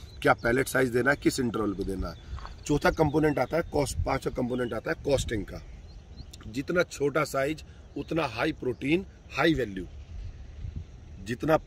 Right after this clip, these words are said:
आपका पैलेट साइज बढ़ता रहेगा, प्रोटीन वैल्यू घटती रहेगी, प्राइस भी घटता रहेगा। प्राइस मैंने इसलिए आपको समझाने की कोशिश की है क्योंकि बहुत सारे फार्मर्स क्या गलती करते हैं, जैसे वो स्मॉल सीड स्टॉक करते हैं अपनी वाटर बॉडी में,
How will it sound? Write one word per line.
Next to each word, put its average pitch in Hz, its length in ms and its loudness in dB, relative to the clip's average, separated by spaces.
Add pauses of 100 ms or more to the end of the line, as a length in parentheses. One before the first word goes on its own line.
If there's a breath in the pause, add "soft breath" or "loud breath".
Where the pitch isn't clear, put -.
(120)
आपका - 220 0
पैलेट 123 300 2
साइज 123 260 2
बढ़ता 110 400 4
रहेगा, 120 380 8 (260)
प्रोटीन 117 320 2
वैल्यू 113 260 6
घटती 107 300 0
रहेगी, 113 300 2
प्राइस 110 400 0
भी 139 80 4
घटता 101 280 -4
रहेगा। 92 380 -2 (500 loud breath)
प्राइस 160 300 12
मैंने 180 240 6
इसलिए 160 360 6
आपको 170 260 12
समझाने 139 400 4
की 139 100 2
कोशिश 120 340 -4
की 113 220 -2
है 123 200 4 (400 loud breath)
क्योंकि - 200 0
बहुत 131 300 4
सारे 160 220 12
फार्मर्स 131 480 6
क्या 151 180 8
गलती 117 360 2
करते 110 260 -2
हैं, 120 100 2
जैसे 120 240 4
वो 131 120 4
स्मॉल 131 300 4
सीड 123 200 2
स्टॉक 107 340 -2
करते 107 240 0
हैं 104 80 0
अपनी 104 200 -2
वाटर 92 240 -2
बॉडी 92 280 -2
में, 113 320 2